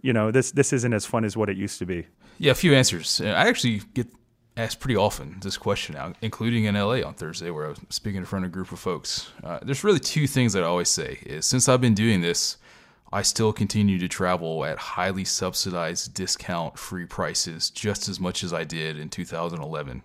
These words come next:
Speaker 2: when I got into this. So as the game is changing and it's all over, I think I've started hearing that in two thousand twelve. Now we're eight, seven years later, and I'm still traveling at ninety-five percent off the vast majority of the time. So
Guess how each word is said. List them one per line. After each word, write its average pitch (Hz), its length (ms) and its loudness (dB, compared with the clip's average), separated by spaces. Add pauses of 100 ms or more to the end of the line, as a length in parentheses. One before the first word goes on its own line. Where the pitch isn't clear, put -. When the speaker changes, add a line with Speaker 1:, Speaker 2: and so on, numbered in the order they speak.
Speaker 2:
when 80 160 -10
I 78 80 -8
got 71 180 -6
into 62 220 -10
this. - 300 -4 (540)
So 113 140 -2
as 92 80 -2
the 110 60 -2
game 135 200 6
is 120 120 4
changing 127 340 6
and 98 80 4
it's - 100 2
all 104 200 6
over, 87 400 0
I 101 40 -8
think 101 200 -4
I've 90 200 -4 (200)
started 101 340 0
hearing 117 220 4
that 117 100 4
in 113 80 -2
two 120 140 0
thousand 107 340 2
twelve. 107 400 2
Now 92 180 -2
we're 90 260 0 (200)
eight, 104 280 -4
seven 104 340 2
years 95 280 -2
later, 95 380 0
and 82 140 -2
I'm 80 60 -8
still 98 300 -2
traveling 92 880 -2
at 90 140 -8
ninety-five 90 460 -4
percent 90 320 -6
off 85 240 -6
the 82 60 -10
vast 82 280 -8
majority 87 380 -2
of 78 60 -8
the 64 60 -10
time. 92 300 0
So 80 300 -4